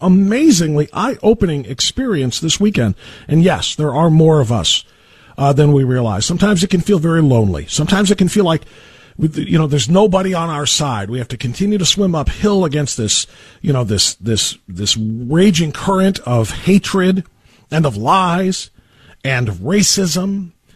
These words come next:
and of, you know, uh, anti, anti-female, uh, support, you know, and that was some, one thing we learned over the weekend. If you believe in women,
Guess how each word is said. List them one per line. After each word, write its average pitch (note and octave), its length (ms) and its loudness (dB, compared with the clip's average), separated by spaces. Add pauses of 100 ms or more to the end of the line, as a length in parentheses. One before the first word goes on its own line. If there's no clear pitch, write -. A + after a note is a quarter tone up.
(300)
and C#3 260 2
of, A2+ 460 0
you D3 120 2
know, A#2 320 -2
uh, A#2 340 -2 (240)
anti, D#3+ 680 0 (100)
anti-female, F3 1160 2 (140)
uh, A#2+ 240 -8
support, F3+ 640 0 (120)
you E3 100 0
know, C3 200 -2 (320)
and E3+ 160 0
that G3 100 0
was F3+ 120 -2
some, F3 160 -4
one E3 100 0
thing E3 180 -2
we D3 100 0
learned C#3+ 200 0
over C3 120 0
the B2+ 80 0
weekend. B2 400 2 (640)
If F3 200 0
you G3+ 100 6
believe G3 280 0
in G3 120 -2
women, F#3+ 340 -2